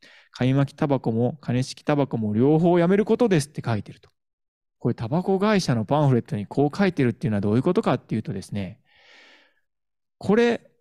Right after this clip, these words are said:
読んでもみんな吸ってるわけですよ。皆さん、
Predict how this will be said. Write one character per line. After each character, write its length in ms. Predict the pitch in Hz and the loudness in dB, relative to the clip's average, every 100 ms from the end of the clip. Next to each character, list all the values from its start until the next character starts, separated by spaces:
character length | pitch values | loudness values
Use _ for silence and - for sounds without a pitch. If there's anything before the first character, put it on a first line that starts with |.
| - | -2
読 180 | 214 254 | 2 4
ん 100 | 220 | 4
で 100 | 226 | 4
も 140 | 220 | 4
み 140 | 147 147 | 4 4
ん 60 | |
な 80 | 147 | 4
吸 180 | 139 - | 0 -2
っ 20 | |
て 120 | - | 0
る 100 | 127 | 2
わ 80 | 127 | 2
け 80 | - | -2
で 100 | 101 | -10
す 100 | - | -14
よ。 120 | 82 _ _ _ _ _ _ _ _ _ _ _ _ _ _ _ _ _ _ _ _ _ _ _ _ _ _ - | -18 _ _ _ _ _ _ _ _ _ _ _ _ _ _ _ _ _ _ _ _ _ _ _ _ _ _ 0
皆 220 | 170 240 | 2 4
さ 220 | 202 147 | 4 2
ん、 140 | 120 | 0